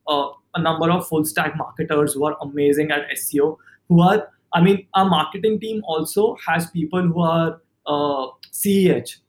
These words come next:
right? So even, uh, the kind, kind of people we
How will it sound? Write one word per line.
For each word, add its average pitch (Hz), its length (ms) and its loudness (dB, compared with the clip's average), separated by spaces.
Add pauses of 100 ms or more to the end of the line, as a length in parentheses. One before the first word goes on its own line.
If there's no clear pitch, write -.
(140)
right? 156 320 0 (180)
So 208 380 2
even, 196 340 2 (120)
uh, 156 200 -4 (200)
the 170 100 -8
kind, 175 340 -6
kind 180 120 -2
of 233 160 -8
people 190 360 -4
we 214 160 -4